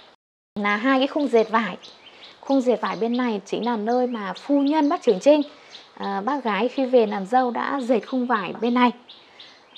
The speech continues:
Vì làng Hành Thiện là mảnh đất giàu truyền thống khoa bảng. Ngày xưa thì trai học hành mà gái thì canh cửi, cho nên là gắn với câu thơ đó là "Sáng trăng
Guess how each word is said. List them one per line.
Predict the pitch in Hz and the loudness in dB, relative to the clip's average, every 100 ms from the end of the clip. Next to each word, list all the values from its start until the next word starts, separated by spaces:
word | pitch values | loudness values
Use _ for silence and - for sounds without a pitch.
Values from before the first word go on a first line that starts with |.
| - | -14
Vì | 190 220 | -4 0
làng | 214 233 220 | 2 2 0
Hành | 202 | -4
Thiện | 220 240 - | -2 -2 -2
là | 208 202 | -4 -2
mảnh | 196 185 202 | -2 -4 -4
đất | 302 | -4
giàu | - 214 | 0 0
truyền | 208 202 | 0 -2
thống | 185 202 - | -2 -2 2
khoa | 294 | 4
bảng. | 254 240 185 165 - - - - | 4 2 0 -4 -18 -20 -20 -10
Ngày | 220 202 | -2 -2
xưa | - 294 294 | 0 6 6
thì | 277 233 | 6 0
trai | - 311 | 0 0
học | 311 262 | 4 2
hành | - 233 226 214 | 4 2 2 -2
mà | 208 | -2
gái | 202 208 320 | 0 0 2
thì | 285 | 0
canh | - 339 320 | 2 2 4
cửi, | 330 269 196 - - - - - | 6 8 6 2 -18 -20 -20 -6
cho | 254 | -2
nên | 254 262 254 | 2 4 2
là | 233 190 | 0 2
gắn | 196 202 | 2 2
với | 233 | 4
câu | 254 262 | 8 6
thơ | 262 277 277 | 6 4 4
đó | 233 180 | 4 2
là | 208 | 2
"Sáng | 220 - 196 | 0 0 0
trăng | 233 320 311 | 2 2 2